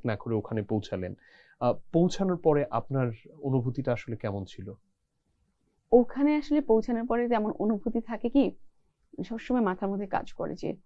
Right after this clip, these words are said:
Speaker 2: আমি, ও, আরেকটা বলি যে, আহ, পাহাড় এমন একটা জায়গা, সেটা হচ্ছে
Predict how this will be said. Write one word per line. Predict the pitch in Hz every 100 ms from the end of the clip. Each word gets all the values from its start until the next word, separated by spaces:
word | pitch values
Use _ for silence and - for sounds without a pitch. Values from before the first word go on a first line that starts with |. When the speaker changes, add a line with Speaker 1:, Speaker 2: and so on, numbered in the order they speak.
| _ _ _ _
Speaker 2:
আমি, | 202 208 - - 196 -
ও, | 202 - -
আরেকটা | 214 240
বলি | 247 254
যে, | 269 269 - _ _ _ _ -
আহ, | 170 185
পাহাড় | 220 214 254 277
এমন | 262 277
একটা | 277
জায়গা, | 240 185 208 233
সেটা | 214
হচ্ছে | 240 254